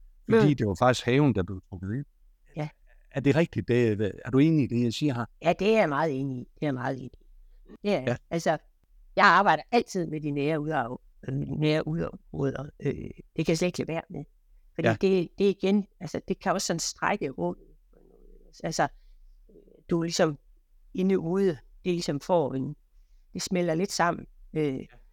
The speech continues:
Speaker 2: på den måde kan du strække dit rum. Du kan egentlig godt have en lille stue, men hvis du har, øh, et stort vindue, og du så kigger ud på noget miljø ude på
Speaker 1: Ja.
Speaker 2: den anden side,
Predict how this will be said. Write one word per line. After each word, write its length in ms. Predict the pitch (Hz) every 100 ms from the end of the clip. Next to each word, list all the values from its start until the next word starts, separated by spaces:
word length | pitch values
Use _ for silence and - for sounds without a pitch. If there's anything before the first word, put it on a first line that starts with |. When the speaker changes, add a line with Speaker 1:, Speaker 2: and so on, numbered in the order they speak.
| _ - - -
Speaker 2:
på 60 | 196
den 160 | 202
måde 160 | 180 196
kan 120 | 185
du 80 | 160
strække 340 | - - 196 -
dit 160 | - 170
rum. 160 | 185 -
Du 80 |
kan 120 | 202 247
egentlig 180 | 254
godt 160 | 220 240
have 140 | 247
en 80 | 233
lille 240 | 202 285 392
stue, 400 | - 240 269 339 _ _ _ _ _ _ - -
men 160 | 208
hvis 140 | 202 185
du 120 | 185 -
har, 360 | 311 302 170 - - _ _ _ _ _ 208
øh, 580 | 196 180 165 156 147 143 - _ _ _ - - - - -
et 80 |
stort 280 | - 311 240
vindue, 360 | 208 262 254 170 _ - _ _ _
og 260 | - 180 170
du 80 | 185
så 120 | 214
kigger 320 | - 277 269
ud 160 | 220 220 -
på 240 | 185 160 - -
noget 160 | 180 185
miljø 360 | 185 175 226 262 _ _ -
ude 160 | 240
på 40 | -
Speaker 1:
Ja. 100 | -
Speaker 2:
den 80 | 135
anden 180 | 233 294
side, 340 | 196 185